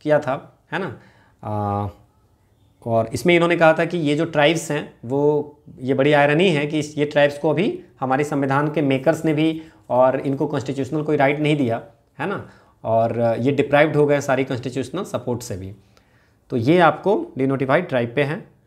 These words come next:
बाकी आप इसको पढ़ लेना। अगला है the most common chemicals used for cloud seeding। क्लाउड सीडिंग बारिश करवानी है, है ना, तो कुछ केमिकल्स यूज़ करके बारिश करवाई जाती है। तो उसमें कौन सा होता है? चाहे ड्राई आइस से भी कर सकते हो, या सोडियम आयोडाइड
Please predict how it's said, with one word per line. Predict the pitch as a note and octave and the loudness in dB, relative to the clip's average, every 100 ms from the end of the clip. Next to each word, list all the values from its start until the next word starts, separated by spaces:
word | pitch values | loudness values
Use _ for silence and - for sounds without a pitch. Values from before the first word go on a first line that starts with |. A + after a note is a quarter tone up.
| _ _ - | _ _ -10
बाकी | A2 G#2+ C3 | -8 0 2
आप | D#3+ - - _ _ _ - | 2 0 -20 _ _ _ -18
इसको | - F3 | -10 -10
पढ़ | F3 F#2+ | -6 -6
लेना। | F2+ F2+ G#2+ _ _ _ _ _ _ _ _ _ _ _ _ | -6 -10 -16 _ _ _ _ _ _ _ _ _ _ _ _
अगला | D#3 F3 | 2 6
है | G#3+ G#3+ | 6 4
the | A3 | 2
most | E3 A3 | 2 0
common | A3 G3+ F#3+ G3+ | 2 2 2 2
chemicals | F3+ F3 F3 F3 | 0 0 2 2
used | F3+ | 0
for | F3+ | -2
cloud | F#3 D3+ D3 E3+ | -4 2 2 2
seeding। | - A2 G#2 G2 _ _ _ | -2 -6 -6 -10 _ _ _
क्लाउड | C#3 D#3 F3 | 0 0 0
सीडिंग | F3+ G3+ E3+ | -2 -2 0
बारिश | C#3 E3+ | 0 0
करवानी | F3 E3 D#3+ E3 | 0 0 2 0
है, | D#3+ - - - | -2 -4 -12 -10
है | |
ना, | F3+ | -8
तो | C3+ | -8
कुछ | A#2+ D#3 | -8 -10
केमिकल्स | - C3+ C3+ E3+ | -6 -4 -2 -2
यूज़ | E3 D#3 | -2 0
करके | D#3+ D#3 | 0 2
बारिश | C#3+ D3+ D#3+ | 2 2 2
करवाई | D#3 D3+ | 2 2
जाती | D3+ C#3 C#3 | 2 0 0
है। | C#3+ A#3+ - _ - | -4 -6 -18 _ -8
तो | C3+ | -8
उसमें | A#2+ F3+ - - _ | -4 -4 -4 -14 _
कौन | - C#3+ | -4 -2
सा | D3 | 2
होता | E3 D#3 E3 | 2 4 0
है? | G3 - _ _ _ - | -2 -8 _ _ _ -2
चाहे | C#3+ | -2
ड्राई | B2 C#3 D#3 | 2 4 6
आइस | D#3+ D#3 D#3 | 6 4 -2
से | E3 | -4
भी | |
कर | E3 D3 | -2 -4
सकते | D#3 D3+ E3+ | -4 -4 -4
हो, | |
या | F3 D3 | -2 -4
सोडियम | - C3 D3+ D3+ | -4 -2 0 2
आयोडाइड | D3+ D3+ D#3 D#3 | 4 4 2 -2